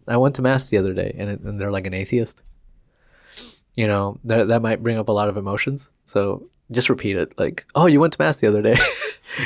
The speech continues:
And that way, at the very least for you, it's like your brain has, like, a, an extra second to, like, understand <laughs> what just transpired. You,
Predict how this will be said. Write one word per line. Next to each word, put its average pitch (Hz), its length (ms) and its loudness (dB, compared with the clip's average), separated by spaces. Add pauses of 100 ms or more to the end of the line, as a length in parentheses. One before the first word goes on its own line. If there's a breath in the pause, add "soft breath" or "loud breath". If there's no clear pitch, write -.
And 139 160 2
that 175 140 6
way, 185 120 8
at 160 80 4
the 131 100 6
very 151 180 4
least 143 220 4
for 120 100 2
you, 120 200 6
it's 127 180 0
like 101 380 0
your 113 180 2
brain 113 480 0
has, 107 200 -2
like, 104 180 2
a, 113 220 0
an 110 140 -2
extra 110 240 -2
second 104 280 -4
to, - 100 -12
like, 104 160 -4
understand 101 520 -4 (380 loud breath)
<laughs> - 380 -12
what 117 140 2
just 117 180 0
transpired. 110 580 0 (880 soft breath)
You, 139 320 2